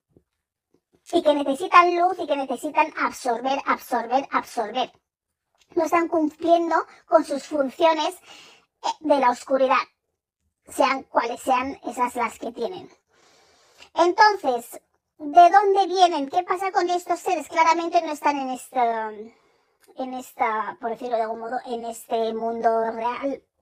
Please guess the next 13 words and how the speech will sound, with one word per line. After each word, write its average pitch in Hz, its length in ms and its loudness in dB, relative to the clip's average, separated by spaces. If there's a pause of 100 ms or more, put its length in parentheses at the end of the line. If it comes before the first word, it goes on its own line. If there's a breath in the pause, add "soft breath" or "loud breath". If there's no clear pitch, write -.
(120)
que 220 100 -2
estamos 233 340 -6
viviendo, 226 340 -8
en 226 60 -10
este 233 180 -10
mundo 226 300 -2
tres 214 260 -10
D. 269 200 -4 (440 loud breath)
Están 254 540 -4
en 247 200 -6
otro, 240 520 -4 (1200 soft breath)
en 285 220 2
otra 277 380 2